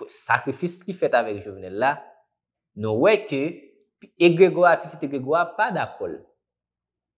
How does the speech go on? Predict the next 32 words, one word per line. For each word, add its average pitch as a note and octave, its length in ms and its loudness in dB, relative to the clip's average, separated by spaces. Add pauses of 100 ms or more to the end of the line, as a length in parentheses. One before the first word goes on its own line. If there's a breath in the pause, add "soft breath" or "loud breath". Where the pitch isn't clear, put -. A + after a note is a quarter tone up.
(560)
E B2 120 2
menm E3+ 120 6
jan E3 120 2
w D3 60 6
ap - 100 -2
tiye D#3+ 140 -6
yon D3 100 -6
bèt C#3 160 -10
pou C#3 140 -10
yon C3+ 80 -8
espri, C3 260 -12
espri C3+ 160 -4
a - 60 -2
pa D#3+ 100 -2
dakò A3 220 -8
l. D3+ 100 -12 (1300)
Enben, A2 160 -2
sa A#2+ 240 -4
k - 120 -20
sa C#3+ 160 2
y D3 40 0
ap C#3+ 160 -8
fè A#2 140 -4
a, A2 160 -4
sa D3 160 -2
k D3+ 80 -8
pral D3 200 0
vini C#3 220 -8
an A2+ 100 -8
li A2 80 -12
menm G2 220 -12
nan, B2 220 -8